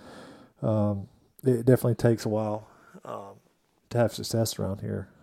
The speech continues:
Um, so before we give our winner, let's go, you know, what we're looking for. We'll probably give you,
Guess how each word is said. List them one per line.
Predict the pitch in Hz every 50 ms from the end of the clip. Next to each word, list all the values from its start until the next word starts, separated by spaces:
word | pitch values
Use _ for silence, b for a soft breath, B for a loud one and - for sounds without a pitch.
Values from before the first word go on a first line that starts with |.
| - 220
Um, | 180 120 101 95 95 95 95 - - _ B B B B B B B
so | - - 185 185 160 120 95 b b b b b b b b b b b b b b b -
before | - - 220 233
we | 220 190
give | 160 196 180
our | 170 151
winner, | 139 139 147 143 143
let's | 151 151 -
go, | - 180 165
you | 156 151 151
know, | 147 143 143 135
what | 147 156 160 170
we're | 151 151
looking | 156 151 135
for. | - - 147 147 147 151 147 - -
We'll | 208
probably | - 240 233 202 175
give | 147 165 170 151
you, | 160 151 143